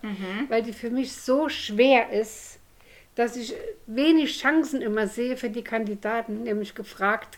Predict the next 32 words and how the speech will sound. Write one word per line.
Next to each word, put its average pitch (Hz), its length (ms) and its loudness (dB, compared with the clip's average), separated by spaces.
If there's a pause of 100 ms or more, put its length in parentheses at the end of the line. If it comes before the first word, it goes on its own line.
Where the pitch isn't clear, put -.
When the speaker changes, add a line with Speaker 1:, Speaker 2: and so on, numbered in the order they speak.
Speaker 2:
gejagt. 214 460 -4
Speaker 1:
Ja, 202 340 -2 (100)
das - 180 -14
ist 196 180 -14
ja 175 120 -4
meine 208 480 -2
Lieblingsquiz-Sendung. 247 1400 -6
Speaker 2:
Nee, 277 320 2
ich - 140 -4
mag 214 260 0
sie 220 160 2
nicht. 185 300 2
Speaker 1:
Ich - 40 -12
guck - 200 -6
ja 202 80 -4
normal 190 340 -4
gar 196 220 -2
keinen 254 320 -2
Quiz 285 440 -4
und 220 140 -6
das 226 220 0
ist 214 180 -10
das - 60 -12
Einzige, 240 480 -2
was 220 180 -6
ich - 80 -16
fast 202 240 -8
jeden 226 220 -8
Tag 190 240 -6
gucke, 240 320 -6
weil 202 140 -2
das, 202 340 -8